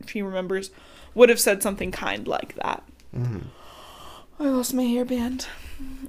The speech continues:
Speaker 1: They rest after about six hours of walking through these tunnels, and she has a talk with peta.
Speaker 2: I love how you just said that on our podcast. <laughs>
Speaker 1: What?
Speaker 2: I lost my hairband.
Speaker 1: I found it.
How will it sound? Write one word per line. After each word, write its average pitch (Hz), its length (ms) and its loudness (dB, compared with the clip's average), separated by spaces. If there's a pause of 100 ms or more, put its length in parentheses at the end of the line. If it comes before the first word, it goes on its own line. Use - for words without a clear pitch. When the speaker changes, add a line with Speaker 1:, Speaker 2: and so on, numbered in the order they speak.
(120)
Speaker 1:
They 247 460 12
rest 240 680 2 (320)
after 226 280 4
about 208 300 2
six 233 240 0
hours 202 360 4
of 202 120 0
walking 185 360 4
through 180 200 0
these 170 240 -10
tunnels, 170 600 -6 (580)
and 214 260 6
she 226 80 6
has 214 100 4
a 220 80 2
talk 196 320 0
with 196 180 -4
peta. - 400 -8 (240)
Speaker 2:
I - 60 2
love - 180 2
how 151 60 8
you 113 120 4
just 110 180 -4
said 92 180 2
that 92 160 6
on 90 100 4
our 92 120 0
podcast. - 800 4 (400)
<laughs> - 40 -18
Speaker 1:
What? 233 400 6 (300)
Speaker 2:
I 453 100 6
lost 131 220 8
my 104 80 4
hairband. 101 380 2 (420)
Speaker 1:
I 285 60 0
found 208 320 0
it. - 140 -2